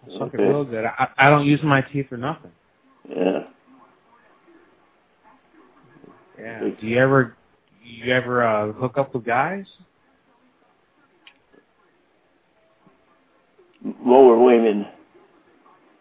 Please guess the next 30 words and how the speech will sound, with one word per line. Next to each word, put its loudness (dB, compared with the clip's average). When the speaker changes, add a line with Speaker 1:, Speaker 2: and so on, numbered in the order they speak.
Speaker 1:
Oh, 4
well, -2
you -4
go 0
either 0
way. -2
Speaker 2:
I'll, 0
I'll 4
suck 0
a 2
woman. 2
Speaker 1:
Okay. -8
All -8
right. -14
Can 2
you 4
make 4
slurping 2
sounds? -6
Like, -4
like, -4
like -4
if -6
you -2
had 0
a -2
dick -6
in -6
your -6
mouth, -4